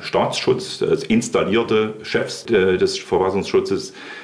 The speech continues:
die einen Parteihintergrund haben, die ausgetauscht wurden, damit eben diese Diffamierung über diese Organe stattfinden kann.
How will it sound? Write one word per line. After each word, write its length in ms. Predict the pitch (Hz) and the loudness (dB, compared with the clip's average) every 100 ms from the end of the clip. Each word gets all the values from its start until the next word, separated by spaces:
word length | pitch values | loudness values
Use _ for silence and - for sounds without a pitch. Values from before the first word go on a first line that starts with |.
| - | -8
die 220 | - 90 87 | 0 4 4
einen 260 | 92 90 | 2 -2
Parteihintergrund 800 | - - 101 127 110 - 104 107 | -2 0 2 2 2 0 2 2
haben, 200 | 104 104 | 0 0
die 140 | 95 - | 0 0
ausgetauscht 720 | 107 120 - 104 98 104 104 | 0 0 -2 -2 0 0 2
wurden, 280 | 98 92 78 | 2 2 0
damit 320 | 82 107 107 | 0 0 2
eben 240 | 92 85 | 0 0
diese 180 | 95 95 | 0 2
Diffamierung 720 | 98 78 80 92 95 95 - - - - | 2 0 0 2 2 2 0 -8 -16 -2
über 220 | 220 - | 0 2
diese 240 | 90 180 | 2 2
Organe 380 | 131 - 85 87 | 2 4 2 2
stattfinden 560 | - 82 - - - 76 | 0 -2 -2 -4 -2 -2
kann. 240 | - - | 0 -2